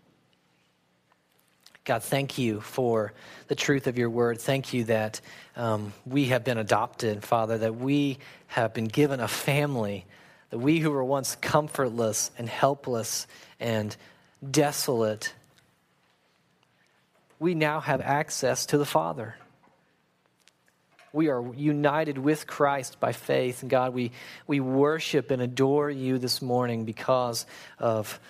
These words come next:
of what you have done in our lives. And God, we, we ask that you would give us creativity, that you would give us just new and exciting ways, God, to,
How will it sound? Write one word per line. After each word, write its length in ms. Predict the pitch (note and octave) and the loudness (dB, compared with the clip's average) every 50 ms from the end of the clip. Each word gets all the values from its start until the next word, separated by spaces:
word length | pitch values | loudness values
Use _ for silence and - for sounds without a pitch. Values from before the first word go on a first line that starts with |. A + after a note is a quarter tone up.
| - - | -14 -10
of 140 | A#2 A2+ A#2+ | -8 -4 0
what 220 | B2 B2+ B2 G#2+ | 2 2 2 2
you 120 | B2+ B2 | 0 -2
have 200 | A2+ A#2+ A2+ A2+ | 0 -2 -2 -2
done 180 | A#2 A#2+ A2+ A#2+ | 0 0 0 0
in 100 | A#2 A2+ | 0 0
our 140 | G#2+ G#2+ G#2+ | 0 0 0
lives. 460 | G#2+ G#2+ A2 A2 G#2+ G#2+ G#2 G2+ - | 0 0 2 0 0 -2 -4 -6 -6
And 100 | A2+ G#2+ | -4 0
God, 220 | B2 A#2+ A#2+ A#2 | 0 0 2 0
we, 180 | A#2 A#2 A#2 A#2 | 0 -2 -2 -2
we 220 | B2+ B2+ B2 B2 | 0 2 2 2
ask 320 | B2+ C3 C3 B2+ - - - | 2 2 0 -2 -4 -2 0
that 280 | C3 A#2 A2 - - - - | 2 2 2 0 -6 -10 -4
you 140 | D3 D3 C#3+ | 0 2 2
would 160 | C3+ B2+ B2+ | 2 0 2
give 240 | B2+ D3 D#3+ D3+ D3 | 4 4 4 4 2
us 340 | C3+ C3 B2 A2+ - - - - - - - - - | 0 0 0 0 -2 -4 -6 -8 -14 -18 -18 -16 -10
creativity, 760 | - - F3+ E3+ D3+ C#3 C3 - - E3 E3 D#3+ D#3 C#3+ C3 A#2+ | -2 2 2 4 4 4 2 0 2 2 2 4 2 0 0 0
that 120 | B2 B2+ | 0 2
you 140 | C3+ D3+ D3+ | 2 2 2
would 140 | C#3+ B2+ B2 | 2 2 2
give 200 | C#3+ D3+ D3+ D3+ | 2 4 4 2
us 320 | D3 C3+ B2 - - - - - - - - - D3+ | 0 0 -2 -4 -6 -6 -8 -14 -20 -20 -12 -6 -4
just 200 | C#3+ C3+ - D3 | -2 -2 0 0
new 480 | D3 D3 D3+ D#3+ E3+ F#3 F#3 F3 D#3+ | 2 2 4 4 4 4 2 0 0
and 160 | D#3 C#3+ C#3 C#3 | -2 -4 -4 -4
exciting 640 | C3+ - - - F3 D3+ D#3 D#3+ D#3 D3 C#3 C3 | -2 -2 2 2 2 4 2 2 0 0 0 2
ways, 420 | C3 C#3 C#3 C#3+ C#3 C#3 C3 - | 4 4 4 4 2 -2 -4 -2
God, 380 | - D3 C3 B2 B2 A#2+ A#2+ A#2 | 2 2 4 4 2 0 -2 -4
to, 300 | - - C3+ B2+ B2 A#2 | -2 0 2 2 2 0